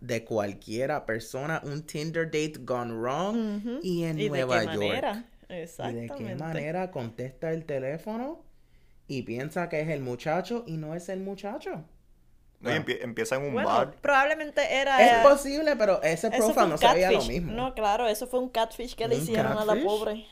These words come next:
Speaker 2: Así, eso pasa mucho.
Speaker 1: Que es referencia más o menos a la cuarta, cuando hicieron el catfish de
Speaker 2: Exacto.
Speaker 1: Channing Tatum.
Speaker 2: Ujú.
Speaker 1: Eh, además de eso,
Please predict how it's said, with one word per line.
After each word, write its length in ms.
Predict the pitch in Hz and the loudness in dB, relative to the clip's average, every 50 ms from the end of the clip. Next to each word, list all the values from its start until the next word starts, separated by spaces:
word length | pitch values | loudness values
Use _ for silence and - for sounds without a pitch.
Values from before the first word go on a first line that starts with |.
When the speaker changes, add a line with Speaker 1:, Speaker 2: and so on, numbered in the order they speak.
| - - | -10 -8
Speaker 2:
Así, 460 | - 247 - 254 247 269 311 339 320 277 | -8 -6 -6 -6 -6 -4 -4 -2 0 0
eso 180 | 285 302 311 | -2 -2 -4
pasa 180 | - 320 - - | -6 -6 -6 -6
mucho. 320 | - 320 359 - 440 392 - - | -6 -6 -6 -6 -6 -6 -4 0
Speaker 1:
Que 160 | - 151 139 | 4 4 4
es 40 | 139 160 | 4 2
referencia 400 | 165 165 180 165 160 160 - 175 | 0 0 0 -2 0 -2 -2 -2
más 100 | 160 165 | -2 -2
o 40 | |
menos 180 | 165 175 185 170 | 0 0 0 0
a 60 | 143 | 0
la 60 | 123 | 0
cuarta, 320 | - 113 127 170 180 170 139 | 0 0 0 2 2 0 0
cuando 160 | 127 - 117 | 0 -2 -4
hicieron 240 | 113 131 117 113 123 | -4 -4 -2 -2 -2
el 100 | 131 131 | -2 -2
catfish 480 | - 175 139 135 135 - 147 135 131 - | -2 -2 -2 -2 -2 -2 -2 -2 0 0
de 220 | 139 135 131 131 | 2 2 4 4
Speaker 2:
Exacto. 160 | 131 156 165 151 127 - 113 107 | 4 2 2 0 0 0 0 0
Speaker 1:
Channing 160 | 107 131 156 | 0 0 0
Tatum. 180 | 180 139 135 160 - - - 208 214 208 202 | 0 -2 -2 -6 -10 -12 -12 -10 -8 -8 -8
Speaker 2:
Ujú. 180 | 202 214 220 330 - - - - - - - | -8 -10 -12 -16 -18 -20 -20 -20 -14 -8 -4
Speaker 1:
Eh, 560 | 123 139 135 131 131 131 131 131 131 135 - 165 160 - - 180 - | -2 0 2 2 2 2 2 2 0 -2 -2 -6 -10 -12 -14 -10 -6
además 460 | - 156 156 151 147 151 170 240 262 | -4 -2 -2 -2 -2 -4 -6 -6 -4
de 240 | 285 320 311 302 320 | -4 -2 -2 -2 -4
eso, 340 | 349 339 - 165 143 120 - | -6 -6 -6 -8 -8 -8 -10